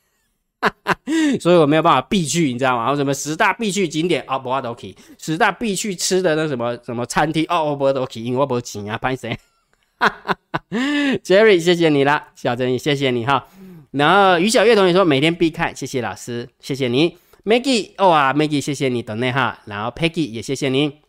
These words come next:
然后王同学说：“谢谢老师，默默看老师的节目也有两年了。”哇，真的非常感恩哈。建安老师这么两光的节目，你还可以看两年，算你厉害啊。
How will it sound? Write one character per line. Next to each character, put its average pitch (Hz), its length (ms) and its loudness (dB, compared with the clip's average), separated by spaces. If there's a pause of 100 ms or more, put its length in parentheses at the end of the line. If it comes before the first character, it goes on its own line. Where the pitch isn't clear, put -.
(580)
然 143 140 2
后 185 60 6
王 180 140 6
同 165 100 4
学 170 60 2
说 185 180 4 (220)
：“谢 247 140 2
谢 220 100 4
老 156 180 6
师， 233 260 2
默 226 220 4
默 220 240 4
看 196 220 2
老 123 160 0
师 151 120 -8
的 139 120 0
节 123 200 -2
目 143 200 0
也 123 100 0
有 131 100 4
两 120 200 -4
年 98 160 -8
了。” 101 160 -10
哇， 120 340 0 (460)
真 127 180 -4
的 113 160 -10 (400)
非 131 80 -4
常 123 160 -4
感 101 200 -8
恩 110 120 -6
哈。 113 160 -2 (380)
建 180 180 2
安 175 60 0
老 147 80 0
师 151 120 -6
这 160 120 -2
么 143 120 0
两 107 260 -8
光 139 180 -2
的 135 80 -2
节 117 200 -8
目， 135 120 -2
你 110 60 -4
还 104 100 -10
可 135 80 -4
以 120 60 -2
看 139 200 -6
两 107 180 -8
年， 95 160 -12
算 135 200 -4
你 110 140 -8
厉 135 220 -4
害 107 200 -2
啊。 110 100 -8